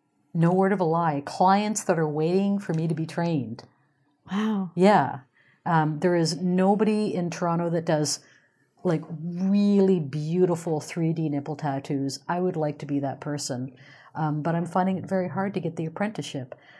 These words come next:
Speaker 1: Um, but I'm finding it pretty easy to get into stand-up comedy.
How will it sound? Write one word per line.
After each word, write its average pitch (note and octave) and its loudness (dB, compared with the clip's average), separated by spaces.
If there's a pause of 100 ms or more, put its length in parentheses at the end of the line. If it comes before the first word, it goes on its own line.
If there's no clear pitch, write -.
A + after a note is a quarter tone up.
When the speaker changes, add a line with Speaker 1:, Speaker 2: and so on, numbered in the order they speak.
(200)
Speaker 1:
Um, D#3+ -2
but F#3 0
I'm F#3+ 2
finding G#3 0
it G3 -4
pretty G3 0
easy G3+ 0
to E3+ -2
get F3 -2
into E3+ -6
stand-up F3+ -2
comedy. A3+ 0